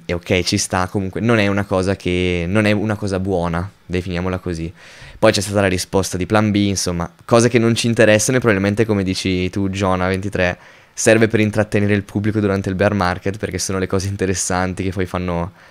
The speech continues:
baldoria, no? Che poi fanno, creano notizie, creano rumor e creano anche, ehm, effettivamente intrattenimento, se volete anche il modello televisivo. Però ripeto, per noi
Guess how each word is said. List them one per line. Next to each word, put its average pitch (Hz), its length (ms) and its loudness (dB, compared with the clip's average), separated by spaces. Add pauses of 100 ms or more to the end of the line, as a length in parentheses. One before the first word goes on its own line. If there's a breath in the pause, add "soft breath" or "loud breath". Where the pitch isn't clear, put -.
baldoria, 92 880 2
no? 87 100 -6
Che 87 120 -8
poi 87 120 -4
fanno, 82 760 -4 (440 loud breath)
creano 101 320 4
notizie, 107 540 0
creano 98 300 0
rumor 98 540 2
e 82 160 -4
creano 87 340 -4
anche, 85 580 -4 (500 loud breath)
ehm, 67 480 -8 (500)
effettivamente 123 600 4
intrattenimento, 92 720 0
se - 140 -4
volete 95 260 0
anche 110 180 -2
il 101 80 0
modello 90 300 -2
televisivo. 78 580 -6 (1300 loud breath)
Però 143 180 8
ripeto, 113 460 4 (200)
per 120 220 6
noi 113 440 4